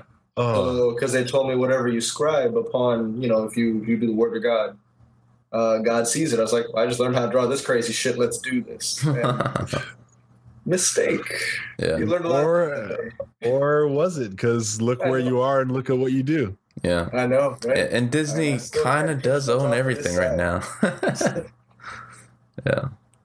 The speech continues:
Speaker 1: Uh, okay, question number four. What's the very best version of the hero's journey, game or movie that you've experienced?
Speaker 2: Oh, oh, oh, that can't be fast.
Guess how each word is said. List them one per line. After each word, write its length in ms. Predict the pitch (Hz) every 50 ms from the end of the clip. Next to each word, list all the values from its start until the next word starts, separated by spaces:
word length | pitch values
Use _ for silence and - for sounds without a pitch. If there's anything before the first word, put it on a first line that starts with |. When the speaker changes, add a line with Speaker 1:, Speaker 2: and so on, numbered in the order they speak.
| - - _ _ _ _ _ _ _ _ _ _
Speaker 1:
Uh, 300 | - 104 107 110 110 113 110 - _ _ _ _ _ - -
okay, 260 | 135 123 - 139 165
question 360 | 151 - - 160 160 - 160 160
number 140 | 160 160
four. 480 | 147 - - 190 170 143 110 90 85 - _ - - - - - - - _ -
What's 240 | 156 170 165 -
the 160 | - 156 135 113
very 400 | 98 95 113 127 139 151 147 131
best 400 | 113 101 123 127 127 - - -
version 580 | 98 104 107 113 113 104 104 101 95 95 98
of 320 | 95 98 101 101 95 92 90
the 100 | 101 101
hero's 540 | 95 - - 139 147 147 135 127 113 101
journey, 540 | 98 90 107 113 113 110 104 98 95 98 98 95 101
game 300 | 98 120 123 127 127 123
or 140 | 113 113 110
movie 520 | 104 104 113 123 123 110 98 104 95 90
that 160 | 82 92 82
you've 200 | 92 98 98 87
experienced? 840 | 90 - - - - 101 92 87 80 78 - - - - - - - - - _ _ _ _ _ _ _ - _ _ -
Speaker 2:
Oh, 460 | 131 135 139 147 123 101 - - - - _ _ _ _ -
oh, 80 | 117 135
oh, 680 | 139 127 110 98 - - 131 156 151 135 110 92 - -
that 160 | 123 147 156
can't 260 | - - 151 127 -
be 100 | - 107
fast. 800 | - - - 147 156 147 120 - - - - - - - - -